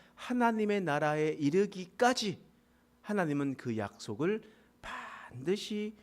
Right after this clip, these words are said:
지키시는 겁니다. 하나님은 이처럼 영원히 신실하게 우리의 약속을 지키시는 분입니다. 그런 약속을 지키신 분께서 우리에게 요구하시는 것이 무엇이겠습니까?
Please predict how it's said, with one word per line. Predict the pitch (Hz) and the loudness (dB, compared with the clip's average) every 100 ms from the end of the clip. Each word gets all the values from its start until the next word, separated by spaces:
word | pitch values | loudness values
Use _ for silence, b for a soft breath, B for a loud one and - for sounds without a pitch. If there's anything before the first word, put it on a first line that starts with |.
| B | B
지키시는 | - 139 151 - 120 113 | -14 -4 -4 -2 -2 -2
겁니다. | 104 85 82 - _ _ _ _ _ _ _ b b b b b | -6 -10 -18 -20 _ _ _ _ _ _ _ b b b b b
하나님은 | - 262 262 240 226 214 120 | -6 0 2 4 2 0 -2
이처럼 | 143 - 214 143 135 165 - - | -4 -2 0 0 -2 -8 -18 -4
영원히 | 135 151 214 226 214 208 208 | 4 4 6 4 4 4 0
신실하게 | 202 - 202 196 180 160 135 135 180 B B B - | -2 -2 -2 -4 0 0 2 0 -2 B B B -6
우리의 | 127 151 123 | 2 4 4
약속을 | 110 - 220 214 190 | 2 -2 0 2 0
지키시는 | 165 185 175 156 139 | -2 -8 -6 -2 -2
분입니다. | 117 104 92 101 110 _ _ _ _ b b b b b | -4 -6 -8 -12 -20 _ _ _ _ b b b b b
그런 | 147 156 247 247 | 6 8 8 8
약속을 | 139 - - 220 214 | 4 0 0 2 2
지키신 | 190 - - - 196 165 | -2 -6 -6 0 0 0
분께서 | 143 147 165 156 160 135 85 B B B - | 2 2 2 0 0 -2 -4 B B B -8
우리에게 | 131 151 170 170 117 | 2 4 4 2 0
요구하시는 | 117 131 165 233 226 - 226 | 2 2 2 -2 -2 -4 -4
것이 | 180 - | -4 -6
무엇이겠습니까? | 101 95 127 156 - 147 117 95 - 117 | -8 -6 -6 -6 -8 -8 -8 -10 -12 -20